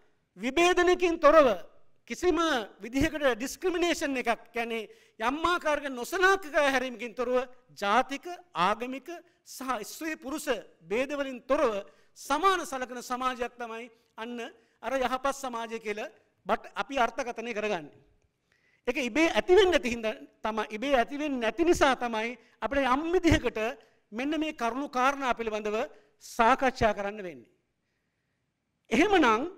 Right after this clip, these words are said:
අපි No Man's Land වගේ චිත්‍රපටයක් පෙන්වන්නේ අර හමුදා නීතිය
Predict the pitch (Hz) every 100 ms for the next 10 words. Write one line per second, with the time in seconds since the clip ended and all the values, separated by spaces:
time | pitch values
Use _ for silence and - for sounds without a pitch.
0 | - _ _ _ 208 - 294 277 233 226
1 | 294 381 392 381 330 320 285 262 262 262
2 | 269 254 247 - 269 311 254 208 208 220
3 | 233 _ _ _ _ _ _ 226 254 247
4 | - 277 302 311 311 311 339 320 226